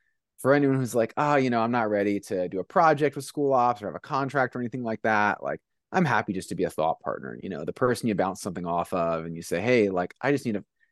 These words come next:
you know, thirty minute call with someone to talk through, like, I can't get to the bottom of this operational thing." And I can just say, "Hey, here's a template, you know, this'll, this'll help." Or,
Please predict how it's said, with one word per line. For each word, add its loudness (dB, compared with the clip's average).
you -2
know, -4
thirty 4
minute 2
call 0
with -4
someone -8
to -10
talk -2
through, -4
like, -4
I 0
can't -2
get 2
to -8
the 0
bottom 2
of -8
this -8
operational -6
thing." -8
And -6
I -6
can -10
just -10
say, -4
"Hey, 4
here's 2
a 0
template, -2
you -6
know, -8
this'll, -2
this'll -4
help." -4
Or, -4